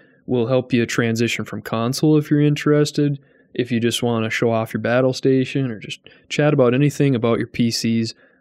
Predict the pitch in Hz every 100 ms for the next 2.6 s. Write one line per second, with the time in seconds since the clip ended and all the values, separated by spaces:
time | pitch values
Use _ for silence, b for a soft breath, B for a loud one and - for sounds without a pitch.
0 | - 117 110 110 113 113 - 123 131 120
1 | - 113 110 113 113 110 - - 113 110
2 | - - - - 113